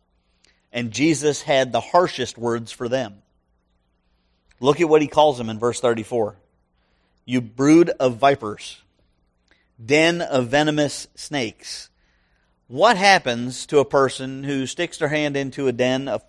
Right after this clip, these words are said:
venomous snakes? You're probably gonna get bit. And it's probably not going to be a good day for you.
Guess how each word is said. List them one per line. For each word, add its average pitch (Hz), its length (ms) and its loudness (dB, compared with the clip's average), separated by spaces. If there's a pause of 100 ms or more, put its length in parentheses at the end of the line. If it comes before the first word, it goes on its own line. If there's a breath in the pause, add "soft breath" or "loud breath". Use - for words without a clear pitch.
(120)
venomous 123 320 -4
snakes? - 560 -10 (1500)
You're 123 160 2
probably 196 400 6
gonna 151 240 2
get 135 260 -2
bit. 120 300 -2 (1160)
And 135 160 0
it's 127 160 -2
probably 196 420 4
not 165 240 2
going 143 220 0
to 139 40 -4
be 143 140 2
a 131 60 4
good 127 240 0
day 120 160 0
for 107 160 -8
you. 98 240 -14